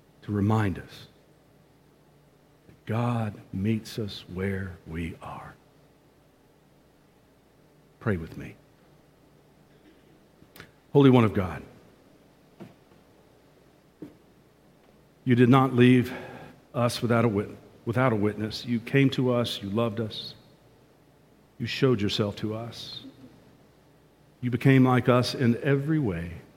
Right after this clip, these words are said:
except knew no sin. Lord, we thank you that you dare to come to where we are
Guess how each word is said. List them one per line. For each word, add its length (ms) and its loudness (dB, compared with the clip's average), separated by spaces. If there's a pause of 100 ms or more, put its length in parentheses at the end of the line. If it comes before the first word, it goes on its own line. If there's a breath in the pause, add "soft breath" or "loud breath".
(1400)
except 260 -2
knew 120 6
no 160 6
sin. 460 -4 (3250)
Lord, 400 4
we 100 6
thank 340 4
you 140 0
that 200 0
you 240 0
dare 280 4
to 80 2
come 520 0 (1300)
to 80 2
where 240 6
we 220 6
are 320 -6